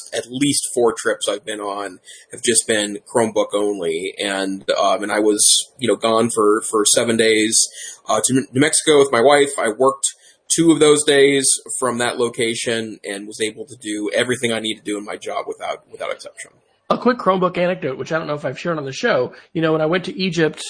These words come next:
Speaker 2: November before last, that was when I went Android, and, and this was a lot to do with some paranoia over, you know,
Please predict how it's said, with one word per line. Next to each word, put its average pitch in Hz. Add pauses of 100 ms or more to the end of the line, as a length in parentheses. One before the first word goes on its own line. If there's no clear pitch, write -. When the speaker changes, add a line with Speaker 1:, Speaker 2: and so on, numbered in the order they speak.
(200)
Speaker 2:
November 165
before 165
last, 143 (100)
that 151
was 147
when 147
I 143
went 147
Android, 147
and, 139 (240)
and 147
this 143
was 151
a 202
lot 190
to 196
do 175
with 185
some 240
paranoia 175
over, 175 (220)
you 165
know, 151